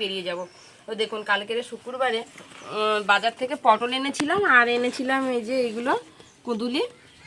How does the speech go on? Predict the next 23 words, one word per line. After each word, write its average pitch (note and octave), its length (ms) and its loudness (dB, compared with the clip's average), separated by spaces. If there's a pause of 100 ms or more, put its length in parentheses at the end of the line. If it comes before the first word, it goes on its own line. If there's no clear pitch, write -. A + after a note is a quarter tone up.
(560)
আজকের B3 260 2 (120)
করব A#3+ 180 2 (160)
কুঁদুলি B3+ 420 0 (440)
আলু A#3 300 2 (180)
ভাজা G#3+ 260 4
করব। B3 300 2 (300)
এই A3+ 80 0 (320)
বড় G#3+ 140 4 (100)
বড় B3 140 4 (120)
দেখুন A#3 200 0 (120)
আলতা A3 260 0
চিংড়ি B3+ 300 -2
নিয়েছি, A#3 240 -2 (100)
কত G3+ 140 -4 (120)
বড় G#3+ 180 2
বড় A#3+ 120 2
দেখুন B3+ 260 -4 (680)
আলতা G#3 180 -2
চিংড়িগুলো। A#3 480 -4 (560)
আর G#3+ 160 -2
কুঁদুলি B3+ 340 -4
নিয়ে C#4 300 -2
এসেছিলাম, D4+ 380 -2